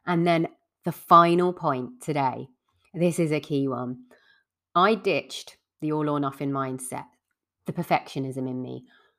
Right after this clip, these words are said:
I used to identify as a perfectionist. I was such a perfectionist growing up. My family knew it. They would call me a perfectionist. And again, it was one of those things, almost those stories you tell yourself. It becomes a part of you. It's who you think you are.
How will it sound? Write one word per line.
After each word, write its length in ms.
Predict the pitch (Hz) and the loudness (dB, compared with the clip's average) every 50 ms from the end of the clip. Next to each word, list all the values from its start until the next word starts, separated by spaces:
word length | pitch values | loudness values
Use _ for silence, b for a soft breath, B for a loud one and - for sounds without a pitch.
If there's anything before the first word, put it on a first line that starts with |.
| _ _ _ _ _ | _ _ _ _ _
I 640 | 196 202 214 214 214 220 214 220 220 214 208 180 - - - _ _ _ | 0 2 2 2 2 2 2 2 0 0 -2 -4 -6 -10 -16 _ _ _
used 440 | - 160 160 160 190 220 220 - - | -8 -4 -2 2 2 2 2 0 -2
to 80 | 165 | 0
identify 800 | 165 156 156 151 160 151 202 190 - - - 147 147 160 196 214 202 - - - | 0 2 2 2 2 2 0 0 -4 -6 -2 0 2 2 2 2 0 -4 -4 -2
as 160 | 160 175 208 | 0 2 4
a 60 | 254 | 4
perfectionist. 880 | 226 262 262 - 285 339 381 - - 359 240 165 139 131 - - - b b b b b | 4 4 6 8 8 8 8 8 8 8 8 8 6 2 -4 -10 -14 b b b b b
I 40 | - | -2
was 160 | 214 226 - | -2 -2 2
such 260 | - 285 - 277 - | 2 0 0 0 -2
a 20 | 196 | -6
perfectionist 600 | 190 175 - - - - - - - 139 - - | -6 -6 -8 -10 -12 -14 -18 -18 -18 -18 -12 -8
growing 260 | 147 131 127 131 131 | -8 -6 -6 -8 -10
up. 140 | 127 131 - _ | -12 -14 -14 _
My 80 | - 135 | -14 -8
family 420 | - - 180 208 208 208 208 208 | -2 2 2 4 4 2 2 2
knew 160 | 202 202 208 | 2 2 2
it. 160 | 208 202 - 143 | 2 2 0 -2
They 140 | 135 151 | -4 -4
would 120 | 170 190 185 | -4 -4 -4
call 140 | - 202 202 | -4 -2 -2
me 80 | 196 | -2
a 60 | 196 | -2
perfectionist. 640 | 196 190 - - - - - - 196 190 190 196 - | -4 -4 -4 -4 -4 -4 -6 -6 -6 -6 -6 -6 -6
And 100 | 208 202 | -6 -4
again, 260 | 214 214 339 349 320 | -2 0 0 0 0
it 80 | 285 - | 0 -2
was 140 | 233 226 226 | -4 -4 -4
one 140 | 240 240 240 | -4 -4 -2
of 60 | 233 | -2
those 180 | 233 233 226 | -2 -4 -4
things, 280 | - 233 214 208 202 202 b b b b b - | -6 -6 -6 -6 -6 -8 b b b b b -4
almost 240 | 202 196 202 202 | -4 -2 -2 -2
those 160 | 220 214 - - | -4 -8 -8 -6
stories 440 | - - 185 180 170 165 165 160 | -4 -4 -2 -2 -2 -4 -6 -8
you 60 | - 160 | -12 -14
tell 180 | - 156 160 | -12 -10 -10
yourself. 360 | 151 147 151 - 160 147 - | -10 -10 -10 -12 -12 -12 -12
It 80 | 160 - | -14 -18
becomes 420 | 151 - - - 165 196 190 175 | -20 -20 -16 -12 -8 -6 -6 -6
a 60 | 185 180 | -6 -8
part 240 | - 156 156 - - | -6 -6 -6 -4 -6
of 100 | 147 143 | -8 -8
you. 280 | 143 147 147 147 147 | -6 -6 -4 -4 -4
It's 140 | 143 131 - | -6 -8 -8
who 100 | - 202 | -8 -6
you 180 | 202 190 180 175 | -6 -6 -8 -8
think 300 | 180 165 147 139 135 - | -10 -12 -14 -14 -12 -10
you 100 | 151 147 | -8 -6
are. 240 | 143 143 143 143 | -6 -4 -6 -6